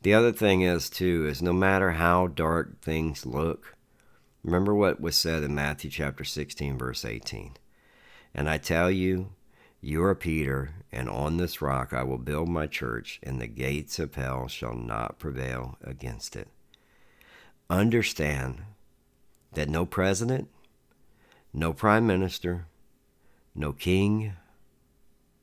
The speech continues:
no emperor, not even the Antichrist will stop Jesus. The war is won already.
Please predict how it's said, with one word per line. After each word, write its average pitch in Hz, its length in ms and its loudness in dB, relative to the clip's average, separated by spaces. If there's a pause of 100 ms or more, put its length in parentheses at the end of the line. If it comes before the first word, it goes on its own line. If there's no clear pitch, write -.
(360)
no 76 180 0
emperor, 82 560 2 (2750)
not 87 220 0
even 110 260 4
the 71 220 2
Antichrist 67 960 -2 (420)
will 76 160 -4
stop 69 420 -4
Jesus. 65 580 -10 (520)
The 87 100 2
war 92 280 6
is 87 120 0
won 85 240 4
already. 69 440 -2